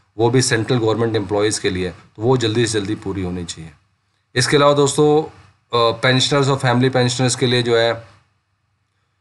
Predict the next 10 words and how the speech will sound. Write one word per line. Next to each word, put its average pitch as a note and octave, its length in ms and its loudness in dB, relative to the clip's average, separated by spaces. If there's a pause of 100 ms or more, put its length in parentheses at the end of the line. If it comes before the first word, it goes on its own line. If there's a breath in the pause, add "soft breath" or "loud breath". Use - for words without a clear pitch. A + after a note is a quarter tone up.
(180)
जो A2+ 360 0
लाइफ A#2 320 2
सर्टिफिकेट B2+ 520 0
से, B2+ 260 0
अ, B2+ 180 -6
रिलेटेड A2+ 500 0
अपडेट A2+ 360 -2
ये A2+ 180 2
है A2+ 100 0
कि A#2 240 -4